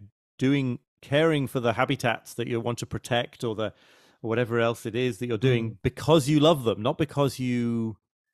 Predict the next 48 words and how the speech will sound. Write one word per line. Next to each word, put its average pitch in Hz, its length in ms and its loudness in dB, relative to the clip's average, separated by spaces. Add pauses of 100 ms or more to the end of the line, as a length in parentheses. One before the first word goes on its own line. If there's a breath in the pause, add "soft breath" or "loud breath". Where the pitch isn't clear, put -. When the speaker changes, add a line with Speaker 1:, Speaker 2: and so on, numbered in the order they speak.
(580)
Speaker 1:
necessarily 135 760 2
are 110 60 4
feeling 117 260 -2
very 110 160 2
hopeful 110 380 -2
about 107 240 -2
their 113 100 -4
future 131 320 -4
right 98 220 -2
Speaker 2:
Yeah. 135 80 -2
Speaker 1:
now, 92 240 -4
but 120 140 -2
just - 180 -4
because, 123 400 0
like, 117 220 0 (440)
you 127 100 -6
know, 110 240 -2 (800)
you, 117 120 -16 (200)
you 123 100 -12
do 143 160 -2
it 143 140 -4
for 123 120 -6
its 127 160 -8
own 131 180 0
sake. - 380 -6 (260)
Speaker 2:
Exactly. 135 640 4
Speaker 1:
Uh, 117 40 -10
and, 113 200 -14
and 120 120 -8
actually, 123 320 -6
I 110 40 -2
think 117 180 -10
that 120 160 -6
probably 113 260 -4
leads 117 300 -2
to 208 100 4
Speaker 2:
Well, 147 80 8
Speaker 1:
the - 40 -4
best 113 220 0
results 120 380 -2
in 117 80 -4
the 113 60 -2
long 117 180 0
term 120 200 0
anyway. 123 240 0
Speaker 2:
Well, 170 220 8
Speaker 1:
Yeah. 113 60 -6
Speaker 2:
which - 440 4